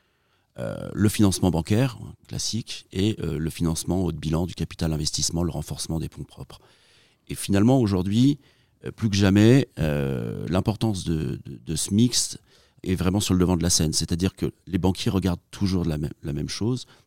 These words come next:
Donc pour avoir du financement bancaire, il faut quand même que la société soit capable de générer, euh, du cash, qu'elle soit rentable. Et il ne faut pas confondre non plus la trésorerie et la rentabilité. Euh, mais il faut également, également renforcer ses fonds propres. Si vous arrivez à renforcer f-,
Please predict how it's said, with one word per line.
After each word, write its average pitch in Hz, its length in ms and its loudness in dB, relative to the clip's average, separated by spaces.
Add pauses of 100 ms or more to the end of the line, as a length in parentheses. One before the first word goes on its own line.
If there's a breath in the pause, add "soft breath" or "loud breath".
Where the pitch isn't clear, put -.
(100)
Donc 76 140 -12
pour 104 180 -2
avoir 98 240 2
du 76 80 -6
financement 76 460 -4
bancaire, 107 460 -4 (340 soft breath)
il 87 100 -20
faut - 140 -10
quand 76 140 -4
même 98 280 -2 (340 soft breath)
que - 100 -20
la 58 140 -6
société - 440 -10
soit - 220 -10
capable - 360 -10
de 76 100 -6
générer, 73 640 -4 (480)
euh, 60 140 -20
du 87 220 -10
cash, 85 260 0
qu'elle 80 120 -2
soit 104 200 2
rentable. 82 440 -2
Et 73 40 -2
il - 20 -4
ne - 40 -6
faut 101 100 -2
pas 135 140 0
confondre 117 320 -4
non 101 80 -2
plus 117 160 -6
la 101 100 -2
trésorerie 98 400 -2
et - 20 0
la 90 80 0
rentabilité. 82 600 -6 (500 soft breath)
Euh, 78 340 -4
mais 101 260 -2
il 110 80 4
faut 104 180 4
également, 98 300 2
également 104 340 2
renforcer 107 400 0
ses 104 180 0
fonds 110 140 -4
propres. - 340 -4
Si - 120 2
vous 127 140 0
arrivez 117 220 0
à 107 60 2
renforcer 101 520 -2
f-, - 160 -10